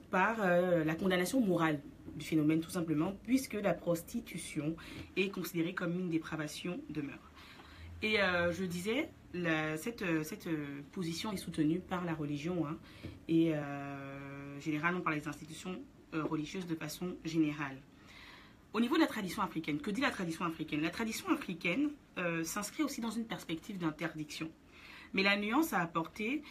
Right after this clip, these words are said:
c'est que ce que la, la tradition africaine, en tout cas, condamne surtout, c'est cet af-, cet aspect de marchandage,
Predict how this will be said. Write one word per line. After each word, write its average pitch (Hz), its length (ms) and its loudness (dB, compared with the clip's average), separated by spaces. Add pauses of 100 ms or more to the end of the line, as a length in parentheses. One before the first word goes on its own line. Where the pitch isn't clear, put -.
(140)
c'est 208 180 -4
que - 280 -2 (280)
ce - 300 -2
que 285 160 0
la, 160 320 2
la 160 140 0
tradition 170 420 -6
africaine, 190 400 -6
en 160 60 2
tout 160 140 -8
cas, - 140 -6 (100)
condamne 175 320 4
surtout, 208 460 -6 (200)
c'est - 180 -8
cet 254 200 -4
af-, 185 180 2 (140)
cet - 200 -6
aspect 214 220 -2
de 196 100 0
marchandage, 175 840 2